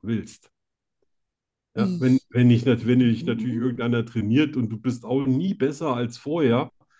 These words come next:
Speaker 1: dann stellt man sich ja mal die Sinnfrage. Und wir
Speaker 2: Ja, ja,
Speaker 1: würden
Speaker 2: klar.
Speaker 1: natürlich nicht den ganzen Tag auf der Bahn rumhängen,
Speaker 2: Ja,
Speaker 1: weil
Speaker 2: das
Speaker 1: um ein richtig guter Sportler zu sein, musst du auch Muskelgruppen bewegen und trainieren, die nicht direkt für diesen Sport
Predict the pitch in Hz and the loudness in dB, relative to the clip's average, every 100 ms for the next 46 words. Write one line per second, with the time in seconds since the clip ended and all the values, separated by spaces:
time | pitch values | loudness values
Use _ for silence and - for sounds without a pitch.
0 | _ _ 110 - 135 131 131 127 120 117 | _ _ -6 -4 -2 0 0 -2 0 0
1 | 117 110 104 110 196 - - 98 92 92 | 0 0 -2 0 0 -2 -6 -14 -14 -14
2 | 90 _ _ _ - 120 123 196 190 180 | -18 _ _ _ -4 2 4 6 6 4
3 | 113 82 156 127 - 123 120 131 120 131 | 2 -2 -2 -4 -2 0 2 0 -2 -4
4 | 107 107 - 98 - 110 160 226 196 120 | -2 -6 -8 -8 -6 -6 -2 0 2 2
5 | 113 101 101 98 92 - _ _ 190 185 | 0 0 -4 -8 -10 -16 _ _ 0 2
6 | 202 202 - _ _ _ 135 139 117 113 | 2 -2 -8 _ _ _ -2 0 0 -2
7 | 127 208 - 139 - 202 233 190 - - | 0 -4 -6 -14 -6 -2 0 0 -2 -2
8 | 117 117 120 117 117 113 123 123 127 - | -2 -2 -6 -4 -4 -2 0 0 -2 -2
9 | 123 131 - 120 165 202 - 214 208 - | -4 -4 -2 0 2 -2 -2 -4 -4 -4
10 | 156 165 190 185 170 _ 143 117 104 131 | -4 -4 -6 -6 -10 _ -2 0 2 2
11 | 165 - 147 131 - 107 101 113 139 196 | 2 -2 -8 -8 -8 -6 -4 -2 0 2
12 | 226 220 117 107 107 160 208 - 143 113 | 2 0 -6 -4 -2 -2 -4 -10 -12 -8
13 | 104 165 - - 110 110 123 147 143 - | -4 -4 -6 -12 -10 -8 -8 -8 -12 -10
14 | 117 127 - | -4 -4 -6